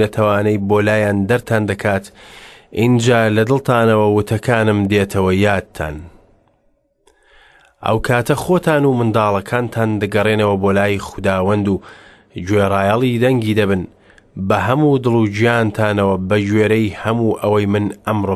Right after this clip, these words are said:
فەرمانتان پێ دەکەم. ئەوە خوداوەند ڕاپێچەکەتان دەگێڕێتەوە و بەزەی پێتان دێتەوە و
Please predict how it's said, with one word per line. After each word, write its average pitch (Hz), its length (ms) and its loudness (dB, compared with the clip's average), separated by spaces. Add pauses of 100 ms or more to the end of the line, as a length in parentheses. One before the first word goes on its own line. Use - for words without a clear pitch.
فەرمانتان 107 720 -2
پێ 92 200 -4
دەکەم. 82 280 -8 (1500)
ئەوە 92 280 0 (160)
خوداوەند 110 600 0 (240)
ڕاپێچەکەتان 107 880 -2 (140)
دەگێڕێتەوە 107 800 0
و 98 100 -6 (840)
بەزەی 110 520 0
پێتان 139 340 0 (120)
دێتەوە 110 400 2
و 104 140 -2